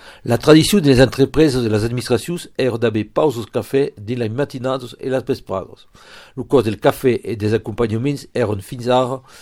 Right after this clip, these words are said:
preses en cargo per las direccions. Ara,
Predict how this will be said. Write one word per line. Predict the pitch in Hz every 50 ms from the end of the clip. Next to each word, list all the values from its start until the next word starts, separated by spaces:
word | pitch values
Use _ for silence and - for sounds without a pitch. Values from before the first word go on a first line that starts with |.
| - - _ -
preses | - - 151 151 127 104 110 101 - - - - - _ _ _ -
en | 135 123
cargo | 113 - - 151 143 143 156 135
per | - - 120
las | 113 104
direccions. | 95 135 151 147 139 - - - 101 - - - _ _ _ _ _ _ _ _ _ _ _ _ _ _ _
Ara, | - 123 123 123 120 139 -